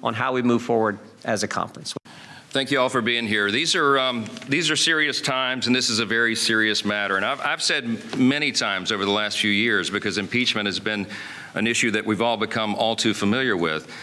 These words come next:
Speaker 2: that next to the declaration of war, you can make an argument that impeachment may be the heaviest power that Congress holds. Th-, that, that constitutional responsibility lies with the House. We, we have a duty to pursue the facts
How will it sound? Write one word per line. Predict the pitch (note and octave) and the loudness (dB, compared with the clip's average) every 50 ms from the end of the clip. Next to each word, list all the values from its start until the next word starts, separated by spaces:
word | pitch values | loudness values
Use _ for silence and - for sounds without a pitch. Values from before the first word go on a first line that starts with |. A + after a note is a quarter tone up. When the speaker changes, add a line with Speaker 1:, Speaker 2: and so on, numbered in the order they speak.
| - - - - - | -16 -18 -18 -6 -4
Speaker 2:
that | G2+ G#2+ G#2 - | -2 -2 -2 0
next | A#2+ A2+ C3+ D#3+ - - - | 0 0 0 0 -4 -2 -2
to | D#3 | 0
the | A#2+ A#2+ | 0 0
declaration | G2+ B2 B2+ B2+ - B2+ A#2 A2 A2+ A#2 B2 A#2 A2 G2+ | 0 0 -2 -2 -2 0 2 2 4 4 2 2 0 0
of | F#2+ F2 | -2 0
war, | F#2 F#2 G2 A2 C3+ C#3+ A#2+ F#2 D#2 D2 E2 F2 - - - - - - - - - | 2 4 4 6 6 6 4 4 4 4 2 0 -2 -8 -16 -18 -20 -20 -20 -14 -12
you | F2 - | -4 0
can | A2+ G#2 | 2 2
make | A#2+ C#3 - | 2 2 2
an | A#2 | 0
argument | A2+ A#2 C3 C3 B2+ A2+ G#2+ G#2 - | 0 0 2 2 2 0 0 0 0
that | G#2+ G2 | 0 -2
impeachment | F#2+ E2+ F#2+ G#2 B2+ C3 C3 - A2 F#2+ F2 | -2 -2 -2 0 0 0 2 0 -2 -2 0
may | G#2+ G#2+ | 0 0
be | G2 G#2 | 2 2
the | G2+ F2+ | 2 2
heaviest | E2+ G2 A2 A2+ G#2+ G#2+ G#2+ G2 - - | 0 0 -2 -2 0 0 0 0 0 0
power | - - G#2 G2+ G#2 A2 G#2 F#2 E2+ E2 - - - - | 0 0 0 2 2 2 4 2 2 0 -2 -8 -6 -4
that | G2+ F#2+ F#2+ - | -2 -2 -2 -4
Congress | - - A2 A2 G#2 F#2+ F#2+ E2+ - | -4 -2 -2 0 2 2 2 2 2
holds. | - - G#2+ B2+ A2+ F#2+ - - - - - - - - - - - - - - | 0 2 2 2 2 2 0 -4 -8 -12 -14 -14 -14 -14 -14 -14 -14 -14 -6 -4
Th-, | - - - | -4 -2 -2
that, | A2+ B2+ D3 D#3 - - | -2 -2 -2 -4 -2 -4
that | C3+ D#3 - - | -4 -4 -2 -2
constitutional | - - D#3 E3 - - E3 D#3 D3+ - C3 | -2 0 0 0 0 2 2 2 2 2 2
responsibility | A#2+ A#2 - - - B2 B2 A#2 - A2 G#2 B2 B2 B2 A2 G#2 G2 F#2 E2+ - - - - - - - | 2 2 2 2 2 0 0 0 -2 0 0 2 2 2 2 2 0 0 -2 -4 -8 -14 -18 -18 -16 -4
lies | - F#2+ G#2+ A#2 B2+ B2 - - | 0 2 2 2 2 0 0 0
with | A#2+ B2+ B2 | 0 0 0
the | - G#2+ | -2 -2
House. | - - - A2+ G2 C#2+ - - - - - - - - - - - - | 0 0 0 0 0 0 0 0 0 0 0 -4 -10 -18 -20 -20 -8 0
We, | G2+ A2+ A2+ - | 0 2 2 2
we | - A#2 A#2+ | 2 0 2
have | C3 A2+ | 2 0
a | G#2+ | -2
duty | F2+ F2 E2 A#2+ C3+ E3+ E3+ A#2 - - - - - - - - - - | -4 0 2 4 4 6 4 2 0 -2 -8 -14 -16 -18 -20 -20 -12 -4
to | - A2+ | -4 -2
pursue | G#2 - G#2+ - - - C#3 | 0 0 2 2 2 2 2
the | A#2+ A2+ | 0 0
facts | - - A#2+ A#2+ A#2 F2+ - - - - | 0 0 0 0 -2 -2 -2 0 0 0